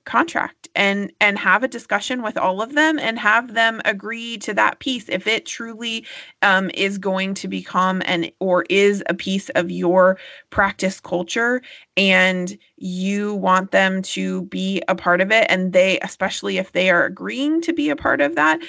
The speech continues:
there is no reason why you can't do an addendum to their contract and say, "Hey, this is now what we've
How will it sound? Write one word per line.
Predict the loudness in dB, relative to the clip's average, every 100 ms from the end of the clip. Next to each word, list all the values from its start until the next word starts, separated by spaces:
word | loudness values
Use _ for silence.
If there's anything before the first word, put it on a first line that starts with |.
| -8 0
there | 2
is | 2 -2
no | -4
reason | -4 -4 -2 0
why | 2
you | 2 -2 -4
can't | -4 0 2 0 _
do | -8 -6 -4 -2
an | 0
addendum | 0 2 2 2 0
to | 2
their | 2 2
contract | 0 0 -2 -2
and | -6
say, | -4
"Hey, | 0 0
this | 0 -6 -6
is | -4
now | 0 2
what | 2 -2
we've | -6